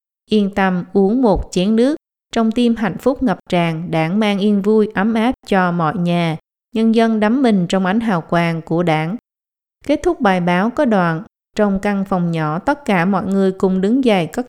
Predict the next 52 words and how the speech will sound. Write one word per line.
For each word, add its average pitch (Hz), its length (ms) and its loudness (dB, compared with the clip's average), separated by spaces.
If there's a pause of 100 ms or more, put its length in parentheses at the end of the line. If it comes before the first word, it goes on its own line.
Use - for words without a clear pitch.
tiếng 226 260 0
cười 175 240 0
vui 202 260 2
vẻ. 170 360 0 (360)
Những 190 280 2
lo 226 160 2
lắng 202 320 0
về 220 160 2
sự 185 220 0
ô 196 120 4
nhiễm 185 380 0
của 165 200 0
dòng 202 240 0
sông 190 340 -2
Tùng 180 220 0
Hoa 190 320 0
suốt 254 280 -2
bốn 220 200 2
ngày 220 220 0
qua, 180 340 0 (400)
bỗng 170 180 0
chốc 285 300 0
tan 202 260 0
biến 196 260 0
như 226 140 2
mây 196 220 -2
khói 185 340 0
trong 214 260 0
những 170 240 -2
tiếng 226 240 0
cười 185 240 0
thoải 165 300 -4
mái. 170 360 0 (460)
Một 185 260 0
tai 202 160 0
nạn 170 280 0
gây 190 140 0
ô 196 160 2
nhiễm 180 340 0
nghiêm 220 200 2
trọng 170 280 -2
ảnh 175 160 -2
hưởng 175 320 0
đến 196 220 4
tính 247 280 2
mệnh 175 300 2
của 170 200 0
hàng 190 320 -2
chục 165 300 -4
triệu 165 200 0
người 175 240 0
dân. 180 320 0